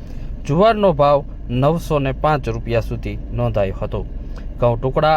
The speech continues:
અને ઘઉં લોકવનની પણ આજે હરાજી કરવામાં આવી હતી.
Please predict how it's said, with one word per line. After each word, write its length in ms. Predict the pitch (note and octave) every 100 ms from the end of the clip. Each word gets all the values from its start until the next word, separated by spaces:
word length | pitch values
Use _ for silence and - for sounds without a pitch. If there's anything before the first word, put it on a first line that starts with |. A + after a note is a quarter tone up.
| -
અને 180 | C#3 B2+
ઘઉં 220 | C3+ B2+ A#2+
લોકવનની 460 | C3 F3 G3+ G3
પણ 180 | F3 E3
આજે 240 | D3+ D3+
હરાજી 340 | C3 C3+ C#3 C3
કરવામાં 460 | C3+ C#3 C#3 C#3
આવી 160 | C#3 C#3
હતી. 260 | C3 C#3+